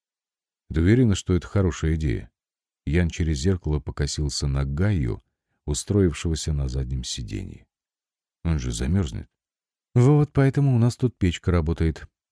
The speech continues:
так, как будто мы париться планируем. Тепло некоторое время задержится, плюс у Гаи, как видишь, натуральная меховая шуба, да и мы будем там шататься не очень долго».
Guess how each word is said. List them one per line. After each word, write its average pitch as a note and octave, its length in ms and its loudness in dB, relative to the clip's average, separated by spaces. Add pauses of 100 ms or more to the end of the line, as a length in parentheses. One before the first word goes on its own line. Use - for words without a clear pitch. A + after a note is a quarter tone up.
так, B2+ 220 0
как E2+ 200 -2
будто F#2 260 0
мы G2 140 2
париться C#2+ 460 -2
планируем. C2 580 -6 (800)
Тепло C#3 300 2
некоторое G#2+ 400 0
время G#2 240 2
задержится, F#2+ 680 -2 (260)
плюс E3 340 -2
у G2 100 2
Гаи, A2+ 280 0
как D#2+ 240 -4
видишь, G2 340 0
натуральная F2 580 -2
меховая E2+ 460 -2
шуба, D2 420 -4 (320)
да D3+ 120 2
и G3+ 160 0
мы A#2+ 180 2
будем E2 360 2
там D2 180 -4
шататься C#2+ 460 -6
не C2+ 100 -4
очень C2+ 280 -6
долго». G#1 360 -8